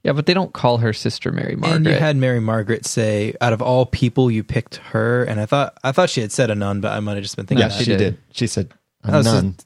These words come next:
Speaker 2: so they are nuns, though. Are you just saying
Speaker 1: They
Speaker 2: they're
Speaker 1: are
Speaker 2: called
Speaker 1: nuns.
Speaker 2: nuns, but you don't think they're nuns?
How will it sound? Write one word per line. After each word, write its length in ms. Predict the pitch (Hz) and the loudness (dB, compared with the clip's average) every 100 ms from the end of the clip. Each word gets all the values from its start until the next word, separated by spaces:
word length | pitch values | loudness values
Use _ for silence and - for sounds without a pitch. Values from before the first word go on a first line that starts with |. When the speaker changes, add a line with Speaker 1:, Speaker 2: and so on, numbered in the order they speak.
| _ | _
Speaker 2:
so 180 | - 135 | -4 -2
they 100 | 123 | 2
are 140 | 143 113 | 0 0
nuns, 320 | 101 104 - | -6 -8 -6
though. 100 | 110 | -4
Are 80 | 131 | -2
you 60 | |
just 160 | 131 127 | -2 0
saying 140 | 147 | 2
Speaker 1:
They 40 | 165 | 2
Speaker 2:
they're 140 | 143 | 2
Speaker 1:
are 40 | 104 | 2
Speaker 2:
called 240 | 151 143 | 2 2
Speaker 1:
nuns. 40 | 123 | 0
Speaker 2:
nuns, 220 | 113 104 | -2 -2
but 120 | 113 | -2
you 40 | |
don't 160 | 110 101 | -2 -4
think 140 | 104 | -6
they're 80 | 95 | -6
nuns? 420 | 95 95 98 - | -8 -10 -14 -16